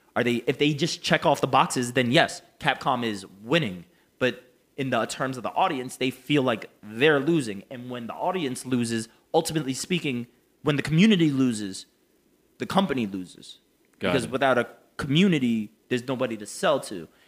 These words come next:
Speaker 1: And the real question is, is even though they see the numbers being checked off, "Well,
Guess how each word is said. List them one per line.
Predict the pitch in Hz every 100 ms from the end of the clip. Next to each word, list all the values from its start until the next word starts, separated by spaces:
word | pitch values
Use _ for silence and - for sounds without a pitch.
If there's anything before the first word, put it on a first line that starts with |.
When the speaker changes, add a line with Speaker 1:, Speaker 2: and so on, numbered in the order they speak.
| _
Speaker 1:
And | 120 127
the |
real | 123 156
question | 135 151 - 120
is, | 170 135
is | 113 - _ _ _ _ _ _
even | 170 165 170
though | 156
they | 139 123
see | - 214
the | 165
numbers | 156 160 147 135
being | 139 123
checked | 117 139 -
off, | 131 92
"Well, | - 123 113 -